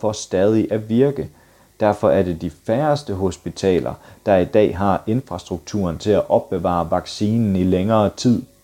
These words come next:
Samtidig skaber vaccinekandidatens følsomhed over for varme udfordringer for transport af vaccinen, da transportmidler også skal udstyres med de rette faciliteter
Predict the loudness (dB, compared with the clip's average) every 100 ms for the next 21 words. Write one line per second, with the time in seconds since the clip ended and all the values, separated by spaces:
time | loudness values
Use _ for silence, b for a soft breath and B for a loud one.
0 | _ _ _ -20 _ _ B B B -12
1 | -4 -2 -2 2 2 2 4 4 2 0
2 | -2 -2 -4 -2 0 -2 0 0 4 2
3 | 2 -6 -2 0 0 -2 0 2 2 2
4 | 0 0 -2 -2 0 0 0 -2 B B
5 | B 0 0 0 0 0 2 0 2 -2
6 | -2 -6 -6 -4 0 2 2 0 -2 -2
7 | -2 0 0 0 -2 B B -4 -4 0
8 | -2 -2 0 0 2 4 4 4 2 2
9 | 2 0 -2 -2 0 2 0 0 2 2
10 | 0 0 0 2 2 2 2 -2 -4 -2
11 | 0 0 0 2 2 2